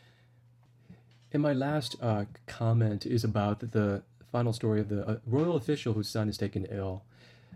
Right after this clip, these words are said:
Um, I mentioned this before, but this is worth mentioning again, that sometimes God does his best work, not by what he gives, but what he takes away.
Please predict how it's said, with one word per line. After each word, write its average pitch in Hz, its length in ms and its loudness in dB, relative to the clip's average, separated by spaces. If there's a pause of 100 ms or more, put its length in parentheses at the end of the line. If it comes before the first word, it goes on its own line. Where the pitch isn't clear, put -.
Um, 131 240 -4 (400)
I 165 120 2
mentioned 214 280 2
this 170 120 -2
before, 113 480 0
but 120 120 0
this 156 140 -2
is 147 100 -6
worth 120 200 -2
mentioning 107 360 0
again, 95 460 -6 (100)
that 117 160 2
sometimes 175 640 -2
God 123 320 -4
does 123 240 -2
his 104 160 -2
best 110 380 -2
work, 117 420 -4 (240)
not 123 240 -2
by 104 160 -2
what 127 200 -2
he 104 200 0
gives, 104 580 -4
but 113 160 2
what 120 140 2
he 117 80 2
takes 110 280 -4
away. 95 380 -6